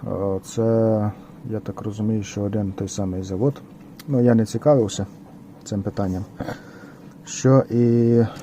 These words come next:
DeWalt, тому що написи всі ті ж самі. Ну, це для європейського ринку. Якщо взяти ось для Штатів, то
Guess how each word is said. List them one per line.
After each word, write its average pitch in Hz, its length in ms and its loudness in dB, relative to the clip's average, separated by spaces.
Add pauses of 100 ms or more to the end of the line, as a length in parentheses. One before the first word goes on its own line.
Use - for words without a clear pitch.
(100)
DeWalt, 104 760 0 (460)
тому 110 220 0
що 107 280 -4 (1300)
написи 120 540 2 (720)
всі - 180 -6
ті 113 180 -6
ж - 140 -8
самі. 101 420 -2 (160)
Ну, 123 180 0
це 104 300 0 (220)
для 107 120 -4
європейського 104 720 0
ринку. 104 340 -2 (2250)
Якщо 139 360 4
взяти 123 600 6 (960)
ось 104 260 -6
для 104 220 -4
Штатів, 143 600 -2
то 127 360 6